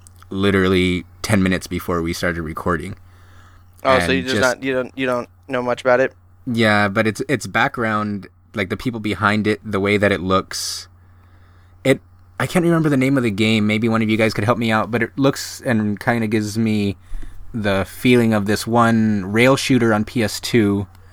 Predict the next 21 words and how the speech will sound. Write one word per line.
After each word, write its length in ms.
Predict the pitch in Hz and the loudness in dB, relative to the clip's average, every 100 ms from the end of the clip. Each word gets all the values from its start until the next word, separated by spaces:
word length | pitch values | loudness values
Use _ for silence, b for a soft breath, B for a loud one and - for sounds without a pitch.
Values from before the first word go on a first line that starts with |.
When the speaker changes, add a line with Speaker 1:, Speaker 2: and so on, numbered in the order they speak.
| b b b b b - | b b b b b -8
Speaker 1:
Um, 480 | 101 98 98 95 98 | 0 2 2 2 -2
it 60 | 110 | -2
was 120 | 104 | -2
called, 220 | - 127 | 0 0
like, 240 | 104 85 90 | 0 -2 0
Gun 420 | 101 107 107 107 | 2 4 4 2
Some-, 400 | - - - - | -2 -10 -12 -12
God, 340 | - 85 78 78 | -8 -6 -6 -8
that, 180 | - 85 - | -4 -6 -6
I'm 140 | 87 87 | -6 -4
sure 160 | - | -4
that 140 | 80 76 | -4 -4
helps, 280 | 80 - - | -6 -8 -10
but 160 | 87 87 | -8 -6
<laughs> 0 | |
it 160 | - 127 | -2 0
was 180 | 139 - | 0 -4
called 520 | - 127 107 98 - - - B B B B | 0 2 2 -2 -6 -8 -20 B B B B
Speaker 2:
It's 160 | - 233 | 0 0
called 320 | - 277 185 | 2 2 2
Guns? 440 | 139 135 175 196 | 2 2 2 -2